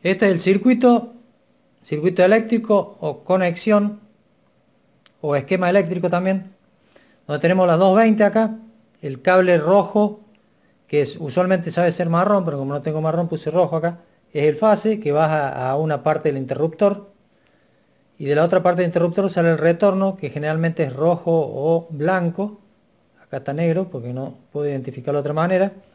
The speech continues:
que va al centro de la lámpara y luego del casquillo del portalámpara, de la parte metálica del portalámpara, sale el cable neutro que es con celeste.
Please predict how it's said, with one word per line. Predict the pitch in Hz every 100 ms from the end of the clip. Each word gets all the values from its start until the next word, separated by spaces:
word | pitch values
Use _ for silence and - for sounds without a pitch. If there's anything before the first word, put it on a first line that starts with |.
| _ _ _ _ _ _ _ _ _ _
que | -
va | 143 175 180
al | 156 147
centro | - 190 175 170
de | 175
la | 208
lámpara | 220 208 214 208 - _ -
y | 160
luego | 160 196 190
del | 180 180 175 175 _ _ _ _ _ _ _ _ _ _
casquillo | 160 131 - 214 196 190 190
del | 156 143
portalámpara, | 143 180 175 196 190 170 185 208 - _ _ _ _ _ _ _ _ _ _ -
de | 123
la | 123
parte | 151 160 156
metálica | 151 151 180 175
del | 170
portalámpara, | 165 180 196 180
sale | 170 175 180
el | 147
cable | 139 165 160
neutro | 170 175 170 170
que | 147 151
es | -
con | 131 123
celeste. | 127 123 107 - -